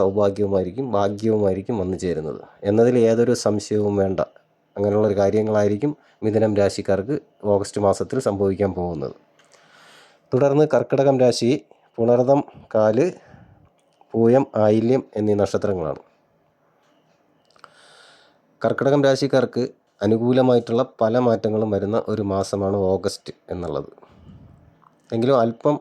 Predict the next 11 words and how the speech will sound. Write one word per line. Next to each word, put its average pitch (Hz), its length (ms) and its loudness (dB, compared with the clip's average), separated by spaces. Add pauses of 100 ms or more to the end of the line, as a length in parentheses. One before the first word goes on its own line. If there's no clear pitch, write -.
(240)
കരുതലോടെ 135 680 2
വേണം 110 260 2 (360)
കർക്കിടകം 107 500 -2
രാശിക്കാർ 107 440 -2 (140)
തീരുമാനങ്ങൾ 117 680 0
എടുക്കുവാൻ 92 380 -6 (100)
വേണ്ടിയിട്ട് 90 380 -10 (300)
ഇറങ്ങുന്നത്, 92 440 -4 (160)
ഇറങ്ങാൻ 98 380 -2
വേണ്ടി 90 200 -4 (220)
തീരുമാനങ്ങൾ 107 480 0